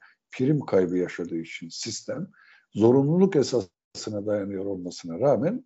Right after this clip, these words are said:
açık vermeye, sos vermeye başladı. Şimdi aslında <clears throat> yaşlılık aylığının finansmanını devlet sağlamıyor. Yaşlılık aylığının finansmanını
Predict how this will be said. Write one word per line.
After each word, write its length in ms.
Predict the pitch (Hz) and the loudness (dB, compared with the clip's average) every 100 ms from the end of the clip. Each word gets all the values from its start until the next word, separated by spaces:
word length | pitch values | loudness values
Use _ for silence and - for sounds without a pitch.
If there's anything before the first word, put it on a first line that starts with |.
| - | -4
açık 320 | 131 - - | -2 -2 -6
vermeye, 300 | 87 92 - | -6 -4 -6
sos 300 | - 143 - | 0 -2 0
vermeye 320 | 98 - - | -6 -6 -10
başladı. 340 | 90 - - - _ _ - - - - - - | -12 -12 -14 -18 _ _ -20 -20 -20 -20 -20 -14
Şimdi 160 | - - | -4 2
aslında 500 | 131 - 190 196 - - | 2 4 4 4 2 -8
<clears throat> 180 | - - | -14 -6
yaşlılık 640 | 113 123 117 180 220 - - | 2 4 4 0 0 -2 4
aylığının 600 | 117 139 156 160 151 120 | 6 8 6 4 2 0
finansmanını 800 | - 139 147 - 151 165 180 190 | 0 0 0 0 0 0 2 4
devlet 320 | 139 151 180 | 6 6 4
sağlamıyor. 560 | - 147 110 90 - - | 8 10 8 2 -10 -4
Yaşlılık 500 | 147 - 131 120 117 | -4 -4 -6 -6 -4
aylığının 360 | 95 90 92 90 | -6 -6 -12 -12
finansmanını 680 | 147 127 101 107 101 123 | -6 -4 -4 -10 -12 -12